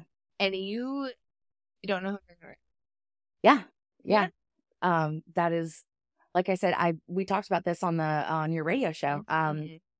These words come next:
Speaker 2: I, um, that is more than likely the root of my personality disorder, um,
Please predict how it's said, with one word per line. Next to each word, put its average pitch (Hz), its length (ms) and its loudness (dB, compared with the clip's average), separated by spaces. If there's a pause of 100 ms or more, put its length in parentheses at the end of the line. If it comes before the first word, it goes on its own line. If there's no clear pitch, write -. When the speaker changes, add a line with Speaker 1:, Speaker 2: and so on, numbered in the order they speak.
(360)
Speaker 2:
I, 156 300 2
um, 151 420 -4 (100)
that 156 260 4
is 156 500 -6 (380)
more 180 280 2
than 180 200 0
likely 160 420 0
the 151 180 0
root 147 360 -8 (120)
of 208 380 0
my 277 140 0
personality 277 520 0
disorder, 277 460 -2 (600)
um, 160 600 2